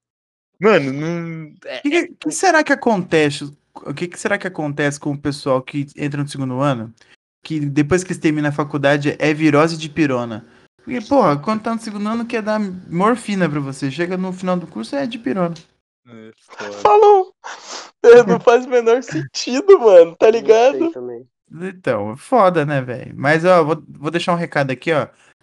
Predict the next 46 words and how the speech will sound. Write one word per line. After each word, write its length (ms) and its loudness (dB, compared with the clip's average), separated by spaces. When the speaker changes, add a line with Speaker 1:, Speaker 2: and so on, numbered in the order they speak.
Speaker 2:
Esse 260 -8
que 80 -10
você 200 -4
acabou 280 -6
de 80 -4
ouvir 180 -4
é 40 2
o 80 0
Coisa 300 -2
Simples, 720 -6
o 60 -20
programa 380 -10
do 100 -20
Castor. 600 -2
É 120 0
bem 220 0
Speaker 3:
Ah, 40 6
eu 20 6
Speaker 2:
legal 260 4
Speaker 3:
ia 60 0
Speaker 2:
porque 80 0
ele 120 4
Speaker 3:
deixar 80 2
esse 240 4
Speaker 2:
traz 40 -4
Speaker 3:
recado. 480 0
Speaker 2:
Não, 280 2
eu 100 -2
quero 240 -2
fazer 260 -4
um 40 0
elogio. 520 -2
Porra. 400 -10
Speaker 3:
Tá 140 0
bom. 240 -4
Speaker 2:
É 80 -4
bem 160 -2
legal 320 2
porque 120 -6
ele 120 -2
traz 260 0
um 40 -8
monte 160 -2
de 60 -10
maconheiro 480 -4
aqui 400 -8